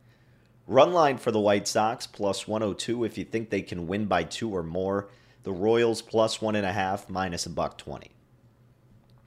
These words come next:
Again, I, I mean, it doesn't really matter who's pitching at this point. Of course it does. But what I'm saying is, like, with this White Sox team, even if they somehow got Verlander on their team,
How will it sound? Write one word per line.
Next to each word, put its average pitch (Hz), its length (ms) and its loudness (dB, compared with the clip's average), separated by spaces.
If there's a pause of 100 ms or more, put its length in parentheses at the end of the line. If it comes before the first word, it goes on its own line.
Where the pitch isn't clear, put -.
(100)
Again, 104 440 4
I, 98 200 2
I - 60 -2
mean, 123 320 0 (840)
it 175 160 2
doesn't - 320 6
really 165 240 6
matter 120 420 4
who's 123 260 -4
pitching - 460 -2
at 135 160 2
this 131 160 -2
point. 139 320 0
Of 110 140 -8
course - 260 -2
it - 160 -10
does. - 300 -6
But - 180 -2
what 123 140 2
I'm 113 100 0
saying 131 240 2
is, 110 100 0
like, 110 160 2
with 127 140 0
this 113 220 0
White 117 240 4
Sox 98 320 0
team, 104 400 -4
even 120 280 -2
if 113 180 -2
they 101 280 4
somehow 110 380 2
got 98 320 0
Verlander 90 600 0
on 82 120 -2
their 80 120 -4
team, 80 420 -8